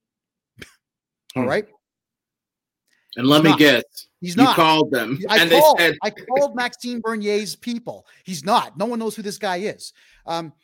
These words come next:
Speaker 1: on top of all that, he stated that he was the chief financial officer for the, the P P C Party of Canada. No one knows who he is. He's not. I spoke to the second in command. He's not.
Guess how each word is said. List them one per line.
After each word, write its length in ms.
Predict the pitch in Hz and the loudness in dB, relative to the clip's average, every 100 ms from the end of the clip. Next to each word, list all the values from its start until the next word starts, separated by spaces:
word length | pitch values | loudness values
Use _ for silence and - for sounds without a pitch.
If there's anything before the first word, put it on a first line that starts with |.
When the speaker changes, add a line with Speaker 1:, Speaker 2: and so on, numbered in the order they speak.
| _ _ | _ _
Speaker 1:
on 80 | 170 | -16
top 200 | 160 214 | -8 -8
of 100 | 170 | -6
all 160 | 220 240 | -6 -4
that, 180 | 175 151 | -6 -8
he 60 | |
stated 300 | 156 185 175 | -10 -12 -12
that 80 | 151 | -14
he 120 | - | -16
was 120 | 180 | -16
the 60 | 156 | -16
chief 220 | - 196 | -14 -14
financial 460 | 185 165 233 262 180 | -10 -8 -8 -8 -8
officer 480 | 135 131 - 135 120 | -10 -12 -16 -16 -14
for 160 | 139 131 | -12 -12
the, 200 | 127 127 | -12 -14
the 120 | 123 | -16
P 160 | 151 | -18
P 140 | 147 131 | -18 -18
C 180 | - 127 | -18 -18
Party 300 | 131 113 110 | -14 -14 -14
of 100 | 101 | -16
Canada. 380 | 127 104 90 _ _ _ _ _ _ _ - | -16 -16 -18 _ _ _ _ _ _ _ -10
No 140 | 175 | -6
one 140 | 185 175 | -4 -2
knows 160 | 160 | -4
who 80 | 180 | -6
he 100 | 196 | -6
is. 140 | 170 | -6
He's 160 | - 135 | -8 -10
not. 340 | 175 208 - - _ - | -6 -6 -8 -20 _ -10
I 60 | |
spoke 280 | 160 202 202 | -4 0 0
to 80 | 185 | -2
the 60 | 170 | -8
second 400 | - 233 226 214 | -4 -4 -4 -6
in 100 | 196 | -6
command. 460 | 175 220 254 143 _ _ _ _ _ | -4 -2 -2 -4 _ _ _ _ _
He's 140 | 143 | -8
not. 280 | 143 214 110 | -2 -2 -2